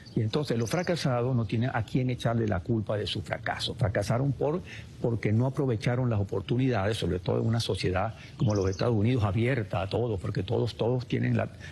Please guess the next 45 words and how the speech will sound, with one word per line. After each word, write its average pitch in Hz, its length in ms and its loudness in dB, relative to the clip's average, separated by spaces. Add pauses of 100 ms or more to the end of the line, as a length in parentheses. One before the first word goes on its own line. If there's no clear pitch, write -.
el, 110 200 2
el 98 100 2
día 107 160 2
que 127 140 0
nacen, 123 320 0
todos 120 200 0
tienen 127 240 0
las 98 100 2
mismas 107 280 0
posibilidades 98 720 0
de, 98 160 0
de 87 100 0
llegar 87 280 0
al 151 100 2
éxito. 170 420 0 (360)
Fracasaron 113 580 0
por 127 180 0
su 104 160 -2
culpa 101 400 -2
y 131 100 2
no 123 120 0
tienen 131 380 0 (100)
por 107 140 0
qué 117 80 -2
echarle 110 280 0
la 104 140 0
culpa 101 280 -2
al 110 60 0
Estado. - 380 -4 (420)
Por 127 140 4
eso 196 180 0
la 170 120 2
democracia, 131 600 0
la - 380 -4
fulana 120 360 0
democracia 127 600 0
de 127 60 0
los 107 100 0
Estados 113 240 -2
Unidos 127 360 2
es 107 40 -4
simplemente 139 540 0
un 120 60 2
sistema 131 400 0
electoral. 85 520 0